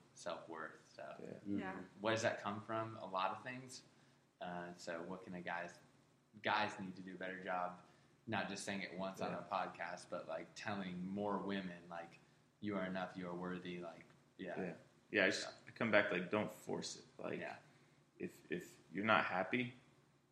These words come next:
Speaker 2: and it, it feels like it's all one way, you're trying to make him happy, like, it's,
Speaker 1: Yeah.
Speaker 2: it's not right. You should literally just,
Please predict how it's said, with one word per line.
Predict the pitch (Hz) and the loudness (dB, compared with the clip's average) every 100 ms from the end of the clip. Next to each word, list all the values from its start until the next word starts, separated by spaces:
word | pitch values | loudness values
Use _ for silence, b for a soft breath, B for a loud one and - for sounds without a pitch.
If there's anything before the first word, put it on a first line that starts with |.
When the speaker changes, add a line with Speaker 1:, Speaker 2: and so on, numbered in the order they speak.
| _ | _
Speaker 2:
and | 92 92 | 2 2
it, | 90 - | 2 -2
it | - | -2
feels | 104 101 | 2 4
like | 92 | 4
it's | 92 - | 2 6
all | 101 98 | 6 8
one | 98 95 | 4 4
way, | 95 | 6
you're | 101 98 | 6 4
trying | 95 | 0
to | 95 | 2
make | 92 - | 0 0
him | 98 104 | 0 2
happy, | 104 104 110 110 - - | 2 2 -4 -8 -14 -4
like, | 78 | -2
it's, | 90 87 - - | 0 -2 -10 -8
Speaker 1:
Yeah. | - | -4
Speaker 2:
it's | 98 | 2
not | 95 | 2
right. | 87 90 | 4 4
You | 107 | 4
should | 120 120 104 - | 6 4 2 4
literally | 104 98 90 87 | 6 6 4 -2
just, | - | -10